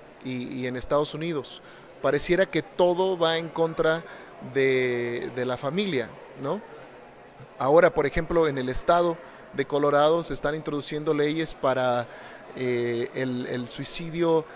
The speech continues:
asistido, eh, por una enfermedad grave o al final de, de la vida. Estamos perdiendo como sociedad en, en todo el mundo, estamos perdiendo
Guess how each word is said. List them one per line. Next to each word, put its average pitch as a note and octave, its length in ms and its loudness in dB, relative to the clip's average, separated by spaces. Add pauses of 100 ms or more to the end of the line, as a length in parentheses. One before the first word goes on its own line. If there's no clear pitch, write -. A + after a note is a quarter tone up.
(180)
asistido, E3 760 0
eh, - 800 -16
por C#3 140 0
una D#3 120 0
enfermedad D3 500 2
grave D#3+ 480 4
o C3 180 2
al B2+ 80 0
final C#3+ 380 -4
de, C#3+ 280 -2
de B2 160 -8
la B2+ 120 -2
vida. D3+ 320 -2 (1000)
Estamos F#3+ 560 0
perdiendo F3 680 2
como D3 200 -4
sociedad D#3+ 560 2 (240)
en, D#3+ 180 -6
en D#3+ 120 -4
todo G3 220 6
el G#3 80 4
mundo, F#3 400 2
estamos F3+ 340 -4
perdiendo F3+ 560 0